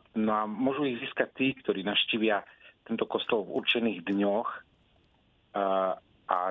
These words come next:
zúčastnia sa v ňom liturgického slávenia, alebo sa pomodlia modlitbu Oče náš, verím Boha,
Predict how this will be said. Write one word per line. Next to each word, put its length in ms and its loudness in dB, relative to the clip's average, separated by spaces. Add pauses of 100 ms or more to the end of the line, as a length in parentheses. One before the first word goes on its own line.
zúčastnia 520 0
sa 320 0
v 160 -6
ňom 240 -2 (200)
liturgického 680 -4
slávenia, 560 0 (800)
alebo 300 0
sa 100 2
pomodlia 540 0
modlitbu 340 -6
Oče 320 0
náš, 320 -4
verím 320 -2
Boha, 240 -2